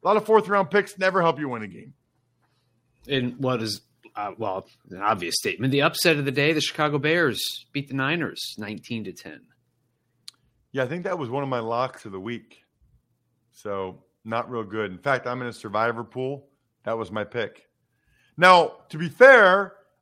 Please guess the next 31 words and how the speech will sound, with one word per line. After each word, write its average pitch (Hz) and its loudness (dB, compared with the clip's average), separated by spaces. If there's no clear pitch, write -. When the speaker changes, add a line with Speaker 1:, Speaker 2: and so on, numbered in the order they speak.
Speaker 1:
I 170 4
didn't 190 2
know 190 8
it - -4
was 160 -4
gonna 175 -6
be 170 -6
an 156 -8
absolute 156 -4
monsoon 147 -2
during 123 -4
the 101 -12
game. 92 -14
And 147 -2
as 156 -4
a 160 -10
result, 165 -2
I 151 0
thought 170 0
Justin 151 -4
Fields 117 -8
and 117 -6
the 107 -12
Bears 135 -2
O-line, 127 -4
not 123 -4
good 113 -4
in 98 -12
the 92 -12
first - -14
half. - -18